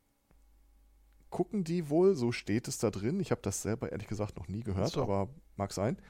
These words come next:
Speaker 1: ähm, öfter mal in deinen Kühlschrank, um zu gucken, ob dort, äh, Medikamente aufbewahrt werden, die du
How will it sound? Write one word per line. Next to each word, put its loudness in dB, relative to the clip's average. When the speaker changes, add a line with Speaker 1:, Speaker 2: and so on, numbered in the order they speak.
Speaker 1:
ähm, 4
öfter 2
mal 4
in -4
deinen 2
Kühlschrank, -4
um 0
zu -6
gucken, -2
ob -2
dort, 0
äh, 2
Medikamente 0
aufbewahrt -2
werden, -4
die -4
du -4